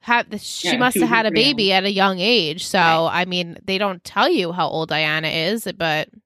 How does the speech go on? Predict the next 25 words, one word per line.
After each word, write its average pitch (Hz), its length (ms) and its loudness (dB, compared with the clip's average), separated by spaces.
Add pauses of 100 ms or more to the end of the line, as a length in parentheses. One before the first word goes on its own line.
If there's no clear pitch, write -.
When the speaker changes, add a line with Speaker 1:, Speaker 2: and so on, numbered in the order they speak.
(180)
Speaker 3:
Well, 294 400 2
anyway, 180 600 -2
that 226 180 0
was 240 160 0
the 247 140 -4 (100)
math 190 260 -2
I 196 120 -4
was 185 220 -8
doing. 170 360 -6
I'm 175 100 -12
like, 180 220 -12 (140)
Speaker 1:
Love 226 320 4
that. 233 320 0
Speaker 3:
"Mm." 240 140 -8 (500)
Speaker 1:
That's 240 180 -2
very 240 220 4
Gossip 180 440 0
Girl, - 280 -8
you 190 80 -8
know? 175 260 -6 (180)
Speaker 3:
Yeah, 302 140 -8
of 220 60 -12
Speaker 2:
It - 40 -20
Speaker 3:
course. 196 340 -6
Speaker 2:
is. - 240 -14